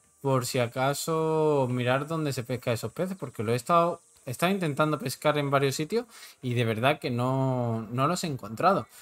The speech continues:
Y ya está, voy a seguir farmeando y cuando aparezca algo interesante o que enseñaros,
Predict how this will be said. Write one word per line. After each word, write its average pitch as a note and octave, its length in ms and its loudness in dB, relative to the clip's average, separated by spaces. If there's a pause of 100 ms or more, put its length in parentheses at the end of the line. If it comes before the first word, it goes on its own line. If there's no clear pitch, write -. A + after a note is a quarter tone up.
(460)
Y C3+ 800 2 (560)
ya E3 120 2
está, E3+ 160 4
voy C3+ 160 2
a D#3 40 4
seguir E3+ 240 4
farmeando F3+ 600 2 (240)
y C#3 120 -4
cuando B2+ 540 2
aparezca C#3 680 4
algo C3+ 300 0
interesante B2+ 800 -2 (220)
o A2 520 -2
que C3 100 -4
enseñaros, C#3 500 -2